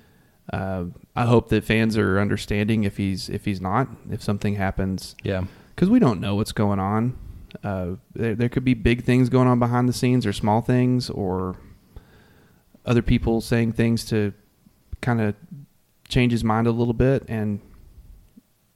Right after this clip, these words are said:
Speaker 1: we just gotta stick with him while he's here and then wish him the best if he, if he lands somewhere else. But I would love for him to stay. I think he'd be a great contribution next
Speaker 2: Yep.
Speaker 1: year.
Speaker 2: So, r-,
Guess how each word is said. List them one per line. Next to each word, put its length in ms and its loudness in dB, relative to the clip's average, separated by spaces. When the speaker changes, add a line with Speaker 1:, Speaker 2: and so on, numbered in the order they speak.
Speaker 1:
we 100 0
just 200 0
gotta 280 2
stick 260 2
with 140 6
him 80 6
while 180 6
he's 140 4
here 300 4
and 120 4
then 140 2
wish 160 2
him 80 2
the 80 2
best 300 0
if 100 -4
he, 200 0
if 120 -6
he 240 0
lands 380 0
somewhere 280 2
else. 300 0
But 240 0
I 80 0
would 120 2
love 200 4
for 80 0
him 80 0
to 60 -2
stay. 340 -4
I 120 -2
think 220 0
he'd 100 -2
be 120 2
a 40 0
great 280 0
contribution 600 -4
next 220 -2
Speaker 2:
Yep. 60 -10
Speaker 1:
year. 220 -8
Speaker 2:
So, 340 0
r-, 140 -2